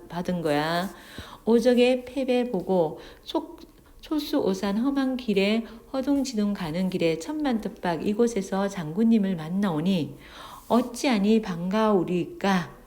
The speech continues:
반갑다는 소리지. 서리법 사용했고, "마음 고운 장군님, 옛정 생각하여 살려돌아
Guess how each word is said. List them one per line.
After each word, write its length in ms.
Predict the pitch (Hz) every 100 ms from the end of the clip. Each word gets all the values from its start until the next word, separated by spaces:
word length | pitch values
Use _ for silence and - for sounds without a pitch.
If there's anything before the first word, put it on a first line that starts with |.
| -
반갑다는 480 | 180 196 233 196
소리지. 400 | 180 226 196 185
서리법 380 | 190 247 254 214
사용했고, 920 | - 208 202 190 - 185 185 220 240 - - - - - - - -
"마음 420 | 180 202 269 269
고운 640 | - 190 208 233 240 247 - - - -
장군님, 1040 | - 165 170 202 196 214 214 160 139 135 - - - - - - -
옛정 420 | 202 226 - 277
생각하여 640 | 262 240 214 214 208 185 175
살려돌아 880 | 190 311 302 240 202 190 196 233